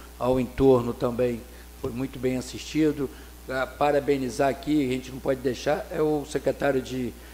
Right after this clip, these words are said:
de Segurança, muito organizado o trânsito da nossa cidade. É, você vê todos eles trabalhando de maneira, é, correta. É, quero deixar aqui meus parabéns à Guarda Municipal, sempre muito educado, é, pude perceber isso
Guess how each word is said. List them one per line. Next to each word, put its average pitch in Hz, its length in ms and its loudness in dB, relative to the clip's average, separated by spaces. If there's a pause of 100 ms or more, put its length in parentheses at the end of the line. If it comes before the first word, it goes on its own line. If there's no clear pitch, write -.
(180)
de 113 80 -12
Segurança, 123 560 2 (320)
muito 143 260 -2
organizado 123 760 0
o 117 100 -10
trânsito 123 420 -4
da 117 120 -6
nossa 110 200 -4
cidade. 127 580 -4 (520)
É, 120 280 0
você 113 140 -6
vê 127 160 2
todos 127 320 2
eles 127 180 4
trabalhando 120 540 2
de 110 140 -8
maneira, 120 560 -4 (420)
é, 113 180 -6
correta. 123 760 0 (420)
É, 117 260 -2
quero 131 200 4
deixar 131 260 2
aqui 127 160 -4
meus 127 160 0
parabéns 123 520 2
à - 20 -2
Guarda 123 340 2
Municipal, 120 540 -4
sempre 139 320 -4
muito 131 340 -6
educado, 131 720 4 (560)
é, 113 200 6
pude 135 320 4
perceber 123 560 6
isso 135 520 4